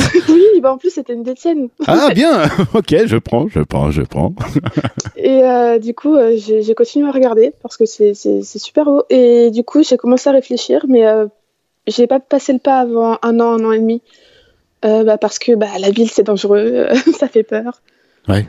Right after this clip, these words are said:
Speaker 2: ouais, puis t'as,
Speaker 1: Euh,
Speaker 2: t'avais été élevé un peu comme ça aussi, ouais.
Speaker 1: Oui, oui, oui, oui. Et puis au final, le tramway, euh, pff, à force d'avoir des problèmes, euh, c'était vraiment le, le coup de grâce et j'ai fait, « Allez, hop. » Je suis allée à Decathlon, j'ai pris un vélo et,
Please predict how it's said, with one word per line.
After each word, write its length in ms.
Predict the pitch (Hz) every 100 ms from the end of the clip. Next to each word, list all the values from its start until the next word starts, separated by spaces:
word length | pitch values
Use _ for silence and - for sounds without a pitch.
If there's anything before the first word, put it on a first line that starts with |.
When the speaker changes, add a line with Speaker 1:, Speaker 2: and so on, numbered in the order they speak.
| -
Speaker 2:
ouais, 140 | 101
puis 120 | 104
t'as, 120 | -
Speaker 1:
Euh, 180 | 98 220
Speaker 2:
t'avais 200 | 208 92
été 140 | 98 90
élevé 160 | 82
un 80 | 87
peu 100 | 80
comme 160 | 82 101
ça 140 | 101
aussi, 260 | 98 - 92
ouais. 120 | 80 - - - - - _ -
Speaker 1:
Oui, 220 | 262 262
oui, 80 | 226
oui, 100 | 208 208
oui. 80 | 202 - _ - _ _ _ _ _ -
Et 800 | 240 240 240 240 233 226 226 226
puis 160 | - 254
au 20 |
final, 340 | 247 277 269 269
le 80 |
tramway, 540 | 262 - 247 247 262 262
euh, 120 | 226
pff, 240 | 220 - -
à 60 |
force 180 | 233 262
d'avoir 180 | 269 269
des 120 | 254
problèmes, 480 | - 233 233 233 233
euh, 240 | 214 202 214 _ _ _ _ _ _ _ _
c'était 320 | - - 247 254
vraiment 400 | 262 254 254 254
le, 460 | 240 220 214 202
le 120 | 202
coup 140 | 226 240
de 60 |
grâce 380 | 208 220 220 -
et 60 | 214
j'ai 100 | 202
fait, « 120 | -
Allez, 160 | 202 202
hop. » 140 | - - _ _ _ _
Je 60 |
suis 80 | -
allée 100 | 233
à 40 |
Decathlon, 500 | 226 233 226 - 240
j'ai 100 | 240
pris 160 | 226 -
un 40 | 214
vélo 340 | 208 202 233
et, 200 | 208 196